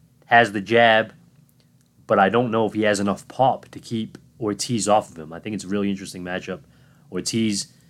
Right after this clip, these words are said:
on the rise, Herring on the tail end of his career, coming off a big loss to Shakur Stevenson. So I like Ortiz in this matchup. I think he can win by stoppage,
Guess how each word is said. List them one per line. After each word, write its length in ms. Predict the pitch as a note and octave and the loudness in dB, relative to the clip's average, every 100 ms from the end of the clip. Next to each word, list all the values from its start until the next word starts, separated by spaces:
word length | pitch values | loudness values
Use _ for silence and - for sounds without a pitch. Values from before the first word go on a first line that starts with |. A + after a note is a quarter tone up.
| _ _ _ _ _ _ - | _ _ _ _ _ _ 0
on 160 | A2 | 2
the 100 | A2 | 4
rise, 480 | G2+ G#2 G2+ F#2+ - - | 6 8 8 4 -2 -10
Herring 460 | - A2 G#2 G2 F#2 - _ _ _ - | 0 2 2 0 -4 -14 _ _ _ -2
on 180 | G#2+ G2+ | 0 2
the 220 | G2 F2 | 2 0
tail 320 | - C3 A#2 | 2 4 6
end 80 | G#2+ | 4
of 80 | G2 | 0
his 100 | G2 | -2
career, 300 | - G#2 F#2+ | -2 -2 -2
coming 260 | A2 G#2+ | -2 0
off 180 | G2+ G2 | 2 2
a 40 | |
big 240 | E2+ G#2 G2+ | 0 -2 2
loss 380 | F#2 F#2 - - _ - _ | 4 4 2 -6 _ -20 _
to 80 | - | -18
Shakur 340 | - F2+ G2 | -14 -6 -6
Stevenson. 480 | - G2+ F2+ D#2+ E2 | -4 -6 -6 -8 -10
So 300 | - F2 E2+ _ _ _ _ | -6 -6 -8 _ _ _ _
I 80 | B2+ | 6
like 320 | D#3 D#3 D3 | 8 8 4
Ortiz 420 | C3 B2 - D3+ | 0 0 0 -2
in 60 | C3 | 0
this 140 | C3 | -2
matchup. 360 | C3 B2 B2 A#2+ | 0 0 0 -4
I 60 | F#2+ | -8
think 220 | B2 A#2+ | -10 -10
he 80 | G#2 | -10
can 120 | G2+ | -8
win 180 | G#2+ G2+ | -6 0
by 180 | G2 | 0
stoppage, 600 | F#2 - B2 A#2+ A#2+ - | 0 2 2 2 -4 -6